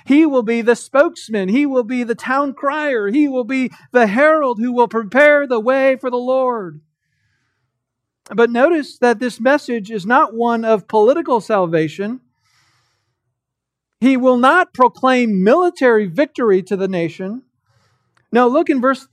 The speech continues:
seventy-seven. He says, "To give knowledge of salvation to his people in the forgiveness of their sins." Sins forgiven is the greatest salvation one can have.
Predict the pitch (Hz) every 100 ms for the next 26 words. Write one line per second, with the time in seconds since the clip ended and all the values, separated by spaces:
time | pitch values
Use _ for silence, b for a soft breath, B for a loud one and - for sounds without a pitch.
0 | 403 - 262 254 214 - 277 269 220 254
1 | 240 233 220 214 - 220 233 214 226 302
2 | 320 269 233 226 196 196 262 262 240 208
3 | 190 - 254 247 277 247 b b b _
4 | - 277 294 254 202 175 - 175 156 139
5 | 285 302 190 156 156 151 - _ 180 202
6 | 185 180 190 185 - - 180 151 131 113
7 | - _ _ _ _ _ _ _ _ _
8 | _ _ _ _ _ - 220 - 269 285
9 | 294 277 - - 247 214 262 226 208 -
10 | 269 339 370 339 208 185 190 196 233 262
11 | 247 - 226 208 240 247 233 220 226 226
12 | 208 202 277 269